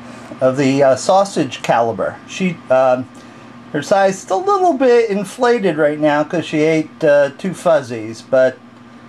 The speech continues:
uh, she is one beautiful young lady. And there's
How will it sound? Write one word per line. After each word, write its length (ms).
uh, 440
she 300
is 380
one 380
beautiful 800
young 240
lady. 580
And 160
there's 580